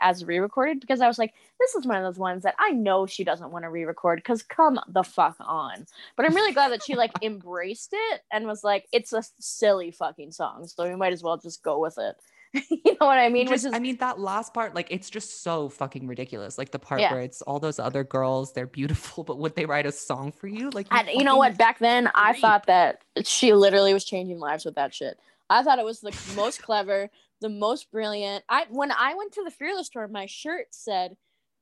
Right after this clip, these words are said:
Speaker 1: "All those other girls, well, they're beautiful, but would they make a t-shirt for you?" <laughs>
Speaker 2: Oh, <laughs>
Speaker 1: Yeah,
Speaker 2: would
Speaker 1: I mean,
Speaker 2: they?
Speaker 1: yeah,
Speaker 2: They all
Speaker 1: but
Speaker 2: did.
Speaker 1: they
Speaker 2: That's,
Speaker 1: all
Speaker 2: that's the gag of it
Speaker 1: did.
Speaker 2: all.
Speaker 1: <laughs> They all fucking did.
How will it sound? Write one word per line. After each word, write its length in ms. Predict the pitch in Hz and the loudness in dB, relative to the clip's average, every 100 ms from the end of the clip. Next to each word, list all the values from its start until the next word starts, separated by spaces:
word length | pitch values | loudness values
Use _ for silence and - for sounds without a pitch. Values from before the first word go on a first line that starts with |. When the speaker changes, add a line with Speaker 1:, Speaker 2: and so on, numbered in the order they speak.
| _ | _
Speaker 1:
"All 160 | 208 233 | -4 -4
those 200 | 226 220 | -4 -6
other 240 | 220 208 | -6 -8
girls, 520 | 196 220 220 208 208 | -8 -6 -4 -4 -6
well, 120 | 208 196 | -8 -8
they're 120 | 196 | -8
beautiful, 460 | 202 269 - 190 | -6 -8 -2 -4
but 120 | 175 185 | -2 -4
would 180 | 185 | -4
they 100 | 185 | -6
make 240 | 185 175 151 | -8 -6 -8
a 60 | |
t-shirt 500 | - 214 214 - - | -6 -6 -4 -4 -6
for 180 | - 135 | -4 -4
you?" 280 | 113 127 202 208 - _ | 0 0 0 -2 -12 _
<laughs> 80 | 370 - 285 - | 0 2 -2 2
Speaker 2:
Oh, 1000 | 262 135 135 - - 147 - - 220 - | 4 4 2 0 0 2 0 2 0 0
<laughs> 20 | |
Speaker 1:
Yeah, 320 | 285 269 294 | 0 4 6
Speaker 2:
would 100 | - | 4
Speaker 1:
I 40 | |
mean, 80 | - | 4
Speaker 2:
they? 320 | 131 113 113 117 | 2 2 0 -2
Speaker 1:
yeah, 100 | 403 | 0
Speaker 2:
They 120 | 466 165 | 2 4
all 160 | 196 | 4
Speaker 1:
but 60 | 180 | 4
Speaker 2:
did. 300 | 156 120 135 | 2 2 4
Speaker 1:
they 260 | 262 240 254 | 6 8 8
Speaker 2:
That's, 120 | 302 | 8
Speaker 1:
all 100 | 330 | 8
Speaker 2:
that's 100 | 320 | 6
the 80 | - | 6
gag 240 | 427 - | 6 6
of 60 | 622 | 4
it 20 | |
Speaker 1:
did. 100 | 523 | 2
Speaker 2:
all. 280 | 113 113 143 269 | 0 -2 -4 -4
Speaker 1:
<laughs> 100 | - | 0
They 160 | 269 - | 0 0
all 320 | 254 262 302 - | 0 0 -2 -6
fucking 420 | 233 - 294 302 | -8 -8 -16 -10
did. 420 | 226 330 - - | -6 -6 -6 -10